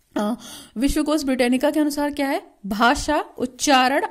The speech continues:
अवयव से उच्चरित ध्वनि प्रतीकों की वह व्यवस्था है जिसके द्वारा एक समाज के लोग आपस में भावों और विचारों का आदान प्रदान करते हैं। यानी कि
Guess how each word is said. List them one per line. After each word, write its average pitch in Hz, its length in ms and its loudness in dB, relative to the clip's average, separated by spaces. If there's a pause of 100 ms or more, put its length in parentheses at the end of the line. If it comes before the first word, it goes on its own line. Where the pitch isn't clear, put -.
अवयव 277 420 2
से 254 360 -2
उच्चरित 233 760 -2 (540)
ध्वनि 247 320 2
प्रतीकों 294 440 2
की 302 200 2
वह 220 240 2
व्यवस्था 339 480 0
है 285 360 -2 (380)
जिसके 247 480 0
द्वारा 247 500 4 (260)
एक 294 220 0
समाज 240 500 -2
के 330 160 0
लोग 233 400 4 (160)
आपस 214 540 2
में 262 300 2 (400)
भावों 220 520 0
और 226 380 2
विचारों 226 500 0
का 233 180 -2
आदान 196 480 -4
प्रदान 190 400 -6
करते 185 320 -12
हैं। 208 120 -8
यानी 254 220 0
कि 339 240 0